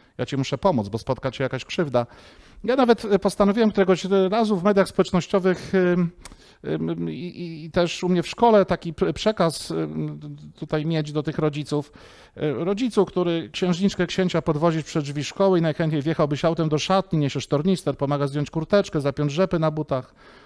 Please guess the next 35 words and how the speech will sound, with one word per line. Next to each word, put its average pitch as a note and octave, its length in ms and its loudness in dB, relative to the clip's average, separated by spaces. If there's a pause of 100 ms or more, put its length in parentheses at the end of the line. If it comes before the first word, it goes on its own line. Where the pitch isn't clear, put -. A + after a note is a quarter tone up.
(120)
otwierasz D3+ 340 0
ciężkie D#3+ 360 -2
drzwi F#3 200 0
wejściowe, D#3 420 0
chronisz E3+ 300 0
przed C#3 200 -6
wiatrem D#3+ 380 0
i D#3 60 -2
deszczem. D#3+ 380 0 (360)
Dziękuję, G#3 440 4
że E3+ 100 2
zapobiegasz F3+ 500 2
bezrobociu F3 480 0
psychoterapeutów. - 920 -6 (1040)
Ja D3 60 -2
już D#3+ 100 -2
nawet F#3 200 2
jestem F#3 240 0
gotowy F#3+ 400 2 (120)
zapisy F3 440 -2
przyjmować. F#2+ 640 -8 (600)
Być C#3 120 -4
może G3 200 6
niektórzy F#3+ 340 2
z - 40 0
państwa, F#3+ 300 2
którzy F3 180 -4
są F#3+ 160 2
rodzicami, F3+ 400 0
obrazicie F#3 420 0
się A2 140 -4
teraz A2 280 -4
na G#2+ 120 -2
mnie, G2 180 -4
nie? F#3 200 -4